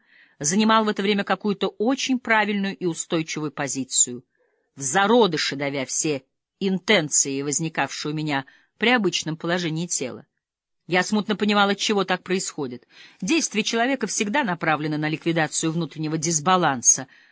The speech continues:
конфликта между реальным состоянием дел и их идеальным образом.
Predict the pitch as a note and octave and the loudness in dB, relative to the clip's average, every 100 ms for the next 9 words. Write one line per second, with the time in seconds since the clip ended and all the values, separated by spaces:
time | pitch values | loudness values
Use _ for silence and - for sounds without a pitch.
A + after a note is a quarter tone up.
0 | _ - A3+ A3+ C4+ - E3 E3 C#3 E3+ | _ -2 0 2 0 0 -2 -2 2 4
1 | F3+ D3+ D3+ D#3+ - F3 F#3 F#3 F#3 F#3 | 4 4 0 -4 -4 -2 0 0 0 0
2 | G3 G3 F#3+ G3+ G#3+ - - F3 F3+ - | -2 0 0 0 -2 -10 -12 -6 -6 -4
3 | G3 D3 D#3+ C#3+ D#3+ F#3 A3 A3 C#3 B2+ | -2 2 2 2 -2 -4 -4 -4 -4 -6
4 | B3+ B3 | -6 -8